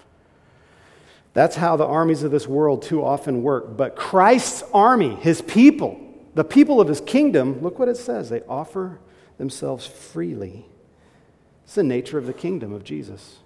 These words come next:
There's not a single forced convert, not a single coerced confession. Every true soldier in the army of Christ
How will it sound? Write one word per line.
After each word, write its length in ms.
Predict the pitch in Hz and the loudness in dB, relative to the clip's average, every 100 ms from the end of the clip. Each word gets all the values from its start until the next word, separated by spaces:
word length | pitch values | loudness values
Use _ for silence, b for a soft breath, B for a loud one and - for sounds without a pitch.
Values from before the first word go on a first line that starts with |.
| _ | _
There's 180 | - 123 | -10 -8
not 160 | 139 127 | -6 -6
a 40 | |
single 400 | 113 151 147 147 | -8 -8 -8 -8
forced 680 | 147 - 139 107 - - - - | -10 -8 -6 -6 -10 -18 -20 -20
convert, 580 | - 113 101 101 - - _ _ _ _ _ _ _ _ _ _ _ b b b - | -12 -12 -10 -14 -16 -20 _ _ _ _ _ _ _ _ _ _ _ b b b -6
not 200 | 123 131 | -4 -4
a 60 | |
single 480 | - - 156 151 147 | -8 -8 -6 -4 -6
coerced 840 | 147 - 147 127 131 107 - - - | -8 -6 -2 -2 -2 -4 -10 -18 -10
confession. 800 | 135 110 - 120 - 107 92 92 _ _ _ _ b b b b - | -10 -8 -8 -8 -8 -14 -14 -18 _ _ _ _ b b b b 0
Every 400 | 156 165 151 175 | 2 4 2 0
true 300 | 170 - 165 | -2 -2 -2
soldier 600 | - - 151 151 113 113 | -2 -2 -2 -2 -4 -4
in 80 | 110 | -4
the 80 | 117 | -6
army 320 | 131 143 151 | -4 -4 -2
of 120 | 139 | -4
Christ 500 | - 147 123 113 - | -6 -6 -4 -6 -10